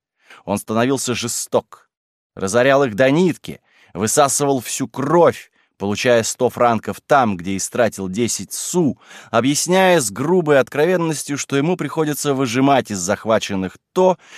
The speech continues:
что он будто бы терял на других — ускользавших у него промеж пальцев, как дым.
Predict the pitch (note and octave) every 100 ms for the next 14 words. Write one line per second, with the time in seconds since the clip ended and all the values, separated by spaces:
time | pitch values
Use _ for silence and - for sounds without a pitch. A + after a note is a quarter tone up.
0 | - - D3+ D#3 C#3+ F#3 F#3+ - E3 D#3
1 | - C#3+ C#3+ C#3+ C#3 C3 C3+ C3 D#3 A#2
2 | - - _ _ _ _ _ - - G#2
3 | E2+ A#2+ - F#2+ - G2 G2 F2+ G2 G2+
4 | - - A2+ F#2 D2+ - F2 D#2 F#2+ D2